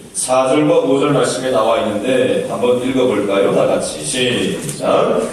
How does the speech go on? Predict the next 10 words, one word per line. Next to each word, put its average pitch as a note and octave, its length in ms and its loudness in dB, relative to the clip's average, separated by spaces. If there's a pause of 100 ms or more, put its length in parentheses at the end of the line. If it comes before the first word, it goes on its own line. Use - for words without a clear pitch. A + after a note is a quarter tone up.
(100)
"잡음에 C3+ 960 2
옥에 E3 500 2 (240)
가두어 C3+ 560 2
군인 - 680 0
내 C#3 180 2
식인 C3+ 600 0
내 C#3+ 280 2
패에게 C#3 360 2
맡겨 - 760 2
지키고 - 880 -2